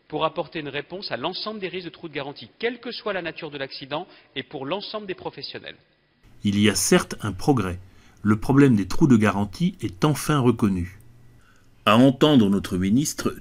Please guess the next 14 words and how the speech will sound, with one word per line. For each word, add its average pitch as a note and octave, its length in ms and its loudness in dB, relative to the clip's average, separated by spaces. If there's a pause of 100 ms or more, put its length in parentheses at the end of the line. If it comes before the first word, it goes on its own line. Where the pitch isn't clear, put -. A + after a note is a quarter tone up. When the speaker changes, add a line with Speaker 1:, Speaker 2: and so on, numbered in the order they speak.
(120)
Speaker 2:
tout F#3 240 2
est - 40 8
réglé. E2+ 420 -2 (720)
Maintenant, B2 500 6
que C3+ 180 4
dit B2+ 260 8
réellement G#2 500 4
le D#2 100 -6
texte ? - 480 -10 (880)
Ce - 200 2
n'est C#3+ 180 6
qu'une F#2 260 0
déclaration G#2+ 680 4
d'intention F#2 640 -4